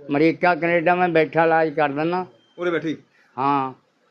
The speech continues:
Speaker 1: ਦਸਾਂ ਦਸਾਂ ਬੰਦੇ ਧਰਨ ਜਿੱਥੇ ਮਰਜ਼ੀ ਹੋਵੇ, ਮੈਂ ਇੱਥੋਂ ਬੈਠਾ ਕਰ ਦੂੰ। ਪਾਠ ਧਾਰਨ ਨਿਕਲੂ, ਮਾਤਾ ਜਿਹੜੀ ਮਰਜ਼ੀ ਹੋਵੇ, ਪਾਠ ਇੱਥੋਂ ਹੀ ਕਰੋਗੇ, ਮਾਤਾ ਆਰਾਮ ਹੀ ਕਰੂਗੀ।
Speaker 2: ਬਾਬਾ ਜੀ, ਕਿਸੇ ਵੀ ਧਰਮ ਦਾ ਬੰਦਾ ਆ ਕੇ ਤੁਹਾਡੇ ਕੋਲੇ ਆਪਣੀ ਅਰਦਾਸ ਕਰਵਾ ਸਕਦਾ ਗਾ?
Speaker 1: ਹਾਂ ਜੀ, ਕੱਲ੍ਹ ਨੂੰ ਮੁਸਲਮਾਨ ਕਿੰਨੇ ਆਏ ਆ ਵੀਰ ਭਾਈ,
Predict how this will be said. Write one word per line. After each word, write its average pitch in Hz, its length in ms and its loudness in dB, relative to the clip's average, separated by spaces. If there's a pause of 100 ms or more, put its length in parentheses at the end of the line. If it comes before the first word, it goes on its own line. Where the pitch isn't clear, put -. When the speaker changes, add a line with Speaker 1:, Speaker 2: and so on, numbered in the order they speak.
(200)
Speaker 1:
ਦਸਾਂ 139 320 0
ਦਸਾਂ 151 280 2
ਬੰਦੇ 147 300 0
ਧਰਨ 160 420 2
ਜਿੱਥੇ 170 320 2
ਮਰਜ਼ੀ 160 400 2
ਹੋਵੇ, 165 180 0
ਮੈਂ 170 160 0
ਇੱਥੋਂ 170 260 -4
ਬੈਠਾ 156 320 2
ਕਰ 143 200 -2
ਦੂੰ। 151 220 -4 (480)
ਪਾਠ 151 300 2 (140)
ਧਾਰਨ 143 320 0
ਨਿਕਲੂ, 139 440 -2 (320)
ਮਾਤਾ 151 480 4
ਜਿਹੜੀ 185 280 2
ਮਰਜ਼ੀ 156 420 0
ਹੋਵੇ, 160 280 2
ਪਾਠ 151 420 0
ਇੱਥੋਂ 156 280 -4
ਹੀ 160 60 -6
ਕਰੋਗੇ, 147 420 -4
ਮਾਤਾ 147 360 0
ਆਰਾਮ 139 340 0
ਹੀ 135 40 -2
ਕਰੂਗੀ। 120 460 -8 (1900)
Speaker 2:
ਬਾਬਾ 202 160 4
ਜੀ, 240 60 6
ਕਿਸੇ 214 260 4
ਵੀ 247 60 0
ਧਰਮ 226 260 4
ਦਾ 208 100 4
ਬੰਦਾ 196 240 2
ਆ 185 60 4
ਕੇ 175 100 0
ਤੁਹਾਡੇ 180 200 2
ਕੋਲੇ 180 140 6
ਆਪਣੀ 175 220 4
ਅਰਦਾਸ 156 300 4
ਕਰਵਾ 143 220 2
ਸਕਦਾ 120 200 -2
ਗਾ? 110 80 -6
Speaker 1:
ਹਾਂ 143 320 -6
ਜੀ, 165 120 -8
ਕੱਲ੍ਹ 156 240 -2
ਨੂੰ 175 100 -2
ਮੁਸਲਮਾਨ 143 540 -2
ਕਿੰਨੇ 151 300 -6
ਆਏ 151 180 -4
ਆ 151 40 -4
ਵੀਰ 151 240 -6
ਭਾਈ, 151 280 -6